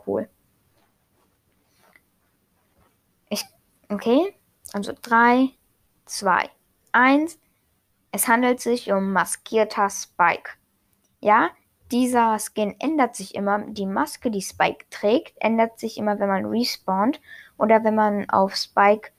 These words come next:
im Brawler-Menü draufklickt. Zum Beispiel gerade hatte so eine Sprout-Maske oder wenn ich nochmal draufklicke,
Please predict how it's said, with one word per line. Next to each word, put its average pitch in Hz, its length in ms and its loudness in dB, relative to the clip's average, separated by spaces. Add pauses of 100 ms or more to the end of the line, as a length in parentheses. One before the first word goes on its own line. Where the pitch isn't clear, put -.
(200)
im 196 200 -2
Brawler-Menü 202 640 2
draufklickt. - 1080 0 (240)
Zum 233 140 0
Beispiel 220 200 0
gerade 220 360 2
hatte 214 180 -2
so 208 80 -8
eine 185 120 -6
Sprout-Maske 247 920 0
oder 196 220 0
wenn 180 100 -4
ich - 120 -12
nochmal 226 340 -4
draufklicke, 208 720 0